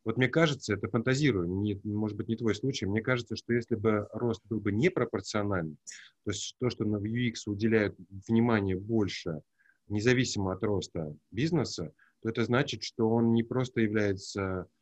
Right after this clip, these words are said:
ну, становится некоторым приоритетным направлением. То есть если пользовательскому опыту уделяется внимание... Ну, пот-, знаешь, немножко путано говорю, извини, но когда-то Саша Безбородов, это, эм, главный за U X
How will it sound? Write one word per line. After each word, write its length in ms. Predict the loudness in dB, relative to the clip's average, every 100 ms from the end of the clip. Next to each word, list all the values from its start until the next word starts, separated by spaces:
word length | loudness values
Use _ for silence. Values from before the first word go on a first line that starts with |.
| _ _ _ _ -6
ну, 60 |
становится 400 | -2 2 2 2
некоторым 280 | 0 0 -2
приоритетным 680 | 0 0 0 0 0 0 -2
направлением. 680 | -2 -2 -2 -2 -2 -6 -10 _ _ _ -20 -20 -18 -4
То 60 |
есть 160 | -2 4
если 580 | 4 4 4 4 2 2
пользовательскому 800 | 2 2 0 -2 -4 -2 0 0
опыту 520 | 4 4 4 0 0
уделяется 720 | 0 0 2 2 2 -2 -6 -6 _ -2
внимание... 580 | 0 2 2 2 0 2
Ну, 100 | 0
пот-, 160 | 0 -6 -14 -6 0
знаешь, 180 | 2 0 -6 -14 -6
немножко 400 | 0 2 2 0
путано 320 | 0 2 4
говорю, 220 | 4 4
извини, 380 | 4 4 2 2 _ _
но 60 | 0
когда-то 400 | 4 6 4 4
Саша 340 | 0 2 2
Безбородов, 680 | 0 2 2 4 6 4 4
это, 540 | 2 2 4 4 2 0
эм, 380 | -2 0 0 -2
главный 480 | 2 2 4 2
за 260 | 0 0 2
U 240 | 2 0
X 260 | 0 -4 -10